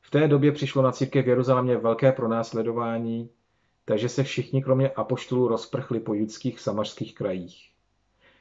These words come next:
Zbožní muži pochovali Štěpána a velmi ho oplakávali. Saul zatím pustošil církev, vcházel do domů, odvlékal muže i ženy a zavíral je do vězení.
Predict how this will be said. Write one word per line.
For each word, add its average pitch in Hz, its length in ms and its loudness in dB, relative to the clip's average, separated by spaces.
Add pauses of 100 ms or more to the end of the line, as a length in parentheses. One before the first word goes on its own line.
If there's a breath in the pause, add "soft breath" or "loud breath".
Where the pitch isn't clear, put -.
(160 soft breath)
Zbožní 143 440 2
muži 156 300 4
pochovali 156 460 -2
Štěpána 120 640 0
a 107 140 -6
velmi 107 260 -2
ho 123 80 0
oplakávali. 98 760 -4 (760)
Saul 175 560 2
zatím 165 560 2
pustošil 175 680 0
církev, 139 760 0 (320)
vcházel 160 600 2
do 151 120 6
domů, 120 560 2 (360 soft breath)
odvlékal 170 720 2
muže 131 680 4
i 123 140 -2
ženy 107 520 -2
a 101 80 -8
zavíral 110 680 0
je 104 100 -2
do 98 120 -4
vězení. 92 560 -4